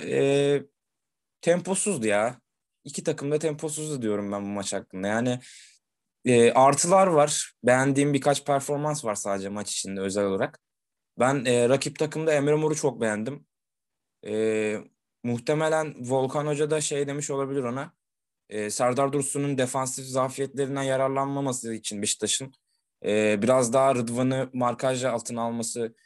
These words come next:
gerektiğini söylemiş olabilir. Zaten biraz daha sağ içte oynadı Emre de maç içerisinde. İki kere Rıdvan'ın topunu kesti hem de kayarak geriden gelip.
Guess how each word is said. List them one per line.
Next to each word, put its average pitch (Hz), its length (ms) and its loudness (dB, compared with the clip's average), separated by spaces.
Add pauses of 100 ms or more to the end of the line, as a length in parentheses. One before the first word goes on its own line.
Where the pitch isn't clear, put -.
(320)
gerektiğini 117 420 -2
söylemiş 117 440 -2
olabilir. 113 260 -4
Zaten 110 380 -6
biraz 117 240 0
daha 120 100 -2
sağ 117 280 -2
içte 117 220 -6
oynadı 98 400 -6 (220)
Emre 95 300 -2
de 98 60 2
maç 98 200 -4
içerisinde. 104 600 -4 (340)
İki 131 200 -2
kere 127 320 6
Rıdvan'ın 123 400 4
topunu 123 300 0
kesti 107 300 -2
hem 104 140 -2
de 107 40 -2
kayarak 107 500 -2 (420)
geriden 101 400 -2
gelip. 107 300 -6